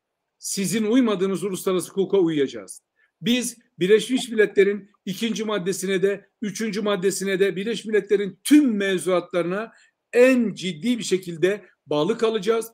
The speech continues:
Uluslararası hukuka bağlı kalacağız. Eğer Türkiye bu uluslararası hukuku güçlü bir şekilde masada kullanabilirse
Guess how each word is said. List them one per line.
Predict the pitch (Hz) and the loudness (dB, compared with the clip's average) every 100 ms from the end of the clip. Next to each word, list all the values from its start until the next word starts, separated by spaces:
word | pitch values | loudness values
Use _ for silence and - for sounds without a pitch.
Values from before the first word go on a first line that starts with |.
| _ _ | _ _
Uluslararası | 208 208 202 202 - | -4 -2 0 0 -2
hukuka | - 165 196 | -8 -4 0
bağlı | 170 175 | 2 0
kalacağız. | 165 143 131 131 110 _ _ _ - | -2 -4 -4 -8 -8 _ _ _ -6
Eğer | 175 202 | -4 -4
Türkiye | - 277 208 160 127 131 - _ - _ _ - | -2 -2 -2 -4 -6 -6 -16 _ -20 _ _ -10
bu | 147 220 233 - 196 | -4 -2 -2 -4 -4
uluslararası | 208 - 247 302 185 190 | -4 -2 -2 0 -4 -8
hukuku | - 180 160 202 | -4 -2 0 -2
güçlü | 151 160 - 269 277 | -4 -8 -4 0 0
bir | 208 | 0
şekilde | - 180 175 170 175 | -2 -2 -2 0 0
masada | 170 - 170 165 | 0 -2 -2 -2
kullanabilirse | 156 156 156 156 156 214 - 220 | -2 -2 0 -2 -2 -4 -2 -4